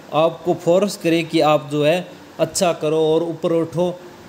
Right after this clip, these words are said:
बढ़िया करो। तो उसके लिए आपको जो मजबूर करें उन लोगों के साथ रहे, ना कि उन लोगों के साथ जो आपको चापलूसी करें, आपको नीचा ले जाने का काम करें।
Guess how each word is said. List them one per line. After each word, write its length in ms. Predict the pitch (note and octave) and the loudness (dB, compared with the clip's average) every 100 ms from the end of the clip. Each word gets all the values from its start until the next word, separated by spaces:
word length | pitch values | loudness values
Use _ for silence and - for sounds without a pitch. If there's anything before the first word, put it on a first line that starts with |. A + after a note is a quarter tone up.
| - C#3+ | -16 -2
बढ़िया 280 | C#3+ F3+ F#3+ | 0 4 2
करो। 240 | D3+ D#3 | 4 0
तो 100 | D3 | -2
उसके 260 | E3+ E3+ E3+ | -4 -4 0
लिए 100 | D#3+ | 4
आपको 260 | E3 D#3 D#3+ | 4 4 -4
जो 160 | D3+ | -2
मजबूर 460 | D3 D3 C#3+ D#3+ F3 | -2 -2 -2 -2 -2
करें 320 | D3+ E3 E3 - | 0 -2 -4 -6
उन 160 | G#3+ B3 | 0 2
लोगों 300 | G3+ F#3 E3+ | 4 4 2
के 140 | D#3 | 0
साथ 260 | D3+ D#3 C#3+ | 2 2 2
रहे, 200 | C#3+ D3+ | 2 2
ना 220 | D3 D#3 | 2 0
कि 240 | E3 E3+ F3 | 0 -2 -2
उन 240 | F#3 F#3 | -2 0
लोगों 240 | F3 D#3 D#3 | 0 0 -2
के 160 | D3+ | -4
साथ 220 | D3 D#3+ | 2 2
जो 140 | D3+ D3+ | 4 2
आपको 320 | D3+ D3 D#3+ | 2 2 -4
चापलूसी 580 | C#3+ D3 D3+ F3 F3 E3+ | 0 0 2 -2 -4 -4
करें, 300 | D3+ D#3 D#3 | -2 -2 0
आपको 340 | C#3 C#3 - | 0 0 0
नीचा 420 | C#3+ D3 D3 F3 F#3+ - - - - - D#3 | -2 -2 0 -2 -2 -8 -20 -20 -20 -16 -6
ले 140 | C#3+ | -2
जाने 240 | D3 E3 | 0 0
का 120 | D#3 D3+ | 0 -2
काम 300 | D3+ B2+ B2 | 0 -2 0
करें। 380 | B2+ A2+ G#2 | -2 -2 -4